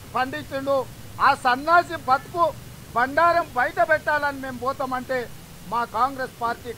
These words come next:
కార్యకర్తలను రాష్ట్ర నలుమూలల పోలీసులు నిర్బంధించిండ్రు. నాయకులను మమ్మల్ని అర్ధరాత్రి నుంచే గృహ నిర్బంధం చేసిండ్రు. ఇవాళ ఎర్రవల్లి వెళ్ళడానికి పోతే మా నాయకులను గొర్రెలాక ఈడ్చుకొచ్చి పోలీస్ స్టేషన్లలో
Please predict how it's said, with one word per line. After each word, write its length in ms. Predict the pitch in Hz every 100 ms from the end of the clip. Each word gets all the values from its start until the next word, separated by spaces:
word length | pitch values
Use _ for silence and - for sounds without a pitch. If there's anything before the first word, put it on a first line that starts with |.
| 214
కార్యకర్తలను 720 | 240 269 247 254 254 240 247 220 - - - 165
రాష్ట్ర 380 | 226 285 - 277 254 233
నలుమూలల 560 | 269 339 359 320 302 285 - - - - -
పోలీసులు 580 | 233 269 262 254 247 233 220
నిర్బంధించిండ్రు. 840 | 233 277 285 277 254 262 247 262 240 180 - - 165 180
నాయకులను 600 | 220 285 311 302 294 277 269
మమ్మల్ని 340 | 262 269 262 233
అర్ధరాత్రి 520 | 233 285 277 277 269 247
నుంచే 200 | 240 247 214
గృహ 180 | 220 254 320
నిర్బంధం 440 | 302 285 277 269 254
చేసిండ్రు. 440 | 254 185 240 247 240 - - - 196
ఇవాళ 220 | 240 240 233 220
ఎర్రవల్లి 380 | 226 262 262 240
వెళ్ళడానికి 440 | 233 240 233 226 220 220
పోతే 240 | 226 240 214 - - - 185
మా 100 | 214 185
నాయకులను 600 | 214 277 269 262 254 247 202 220
గొర్రెలాక 600 | 269 330 302 285 285 269 247
ఈడ్చుకొచ్చి 560 | 269 - - 247 247 247 220 - - - - -
పోలీస్ 340 | 240 269 247
స్టేషన్లలో 600 | - 233 220 214 214 214